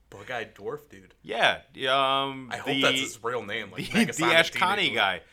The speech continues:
Speaker 2: No, I'm trying to remember his name. He was in, um, that X-Force book th-, recently with Kid Cable. He's a Cable character.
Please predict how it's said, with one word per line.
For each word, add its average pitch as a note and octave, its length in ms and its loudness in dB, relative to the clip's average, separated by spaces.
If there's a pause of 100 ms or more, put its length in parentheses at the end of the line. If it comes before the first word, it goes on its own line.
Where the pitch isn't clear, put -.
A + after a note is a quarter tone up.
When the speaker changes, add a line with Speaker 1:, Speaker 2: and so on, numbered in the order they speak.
(220)
Speaker 2:
No, E3 300 2
I'm C3+ 180 0
trying F3 200 0
to D#3 60 2
remember G2+ 280 -4
his F2+ 140 -12
name. F2 340 -14 (220)
He D3+ 140 -8
was F3 220 0
in, E3+ 300 -4
um, B2+ 600 0
that A2+ 200 2
X-Force A#2 480 -6
book A#2 360 -6 (760)
th-, - 120 -18
recently A#2+ 440 -6
with A2 160 -8
Kid A#2 160 -14
Cable. A2+ 420 -6 (1500)
He's G3 200 -6
a G#3+ 60 0
Cable D3 300 0
character. F2 440 -14